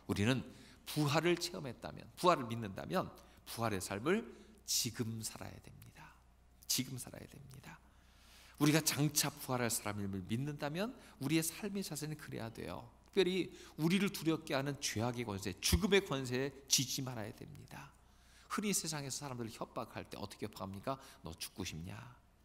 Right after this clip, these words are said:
너 죽을래?" 뭐 이렇게 표현한다고요. 죽음을 갖고 협박합니다. 그 협박 뒤에 뭐가 있습니까? 죽음의 권세를 쥐고 흔드는 사단마귀가 있는 거예요. 그때마다 "죽고 싶냐?" 그러면 얘기해야 됩니다. "난 이미 죽었다." 그래야 됩니다.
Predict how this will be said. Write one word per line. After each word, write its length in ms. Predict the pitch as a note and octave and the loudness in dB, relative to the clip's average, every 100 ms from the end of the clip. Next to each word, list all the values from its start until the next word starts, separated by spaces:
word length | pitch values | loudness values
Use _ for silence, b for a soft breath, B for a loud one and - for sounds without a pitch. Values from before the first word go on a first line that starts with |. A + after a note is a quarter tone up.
| - | -20
너 80 | - | -14
죽을래?" 520 | - - E2+ F#2+ - - | -10 -10 -10 -10 -12 -6
뭐 80 | |
이렇게 160 | A#2 A#2 | -6 -6
표현한다고요. 800 | - A2+ G2 F#2+ G#2 G2+ F#2+ F2+ - B B B B B B | -8 -8 -8 -12 -12 -10 -10 -14 -18 B B B B B B
죽음을 400 | - C#3+ G3 G3+ | -4 0 2 2
갖고 260 | F3 - B2+ | 0 -6 -8
협박합니다. 640 | B2 C#3+ G#2+ F2 F2+ G#2 | -6 -4 -4 -6 -6 -4
그 100 | C3 | -4
협박 380 | - G#3+ G#3 - | -6 -4 -4 0
뒤에 140 | E3 | 0
뭐가 200 | C3 A#2+ B2 | 0 -2 -4
있습니까? 420 | - B2 B2+ F#3+ B B | -6 -6 -2 -2 B B
죽음의 420 | - C#3+ C#3+ C#3 C3 | -6 0 2 2 0
권세를 360 | A#2+ A#2 A#2 | -2 -4 -6
쥐고 260 | A2+ A#2 G#2 | -6 -4 -4
흔드는 240 | G#2+ G#2 | -2 -2
사단마귀가 580 | G#2 - D#3 D3+ C3+ A2 | -2 -2 -4 -4 -6 -6
있는 240 | A2+ A2 | -6 -6
거예요. 500 | - - - - - - - - - - | -10 -12 -14 -16 -18 -20 -20 -20 -20 -18
그때마다 600 | - - B2 A2 F#3 - B B B B - | -10 -6 -4 0 0 0 B B B B -10
"죽고 280 | - - E3+ | -10 0 0
싶냐?" 320 | D3 C#3+ E3+ | 2 0 -2
그러면 280 | - B2 A2+ | -2 -2 0
얘기해야 300 | G#2 G#2+ F#2 | 0 0 -4
됩니다. 240 | F2 E2+ | -6 -8
"난 180 | F2 E2+ | -6 -4
이미 160 | F#2+ F2+ | -4 -4
죽었다." 460 | - G#2+ F#2 G2+ G2 | -4 -4 -4 -4 -6
그래야 180 | - - | -8 -10
됩니다. 440 | - - B2 | -12 -14 -14